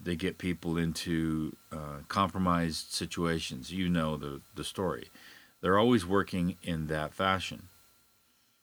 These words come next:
And so patriots talk of, um, of volunteer free association,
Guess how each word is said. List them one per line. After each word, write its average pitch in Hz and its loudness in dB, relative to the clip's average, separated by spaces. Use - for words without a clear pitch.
And 90 -2
so 101 2
patriots 135 2
talk 95 2
of, 85 0
um, 76 -4
of 82 -4
volunteer 104 2
free 110 4
association, 95 0